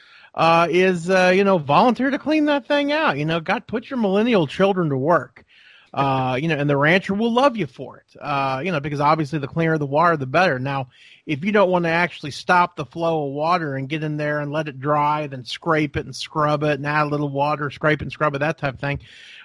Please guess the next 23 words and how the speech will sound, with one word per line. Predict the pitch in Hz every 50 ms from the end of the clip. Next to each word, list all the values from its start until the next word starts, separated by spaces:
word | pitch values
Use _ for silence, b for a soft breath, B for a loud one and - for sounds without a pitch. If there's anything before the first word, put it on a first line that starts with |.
| B B
there, | - 196 202 196
there's | 190 196 185 170 170
a | 175
couple | - 185 185 180 180 180
of | 151 -
things | 175 156 147 131 127
you | 135 139
can | 131 - 131 120
do. | 117 139 135 123 123
You | 127 143 160
can | - 165 143
actually, | - 156 170 175 - - - 156
and | 143 139
of | 135 -
course, | - 151 143 135 127 - - -
you | 139
need | 135 135 131 127 -
to | 143 135 120 113 _ _ _ -
talk | - 139 135 139 - -
to | - 147
your | 139 147 151 156
rancher | 151 156 160 160 151 135 - - 131
or, | 127 131 135 135 131 127 127 127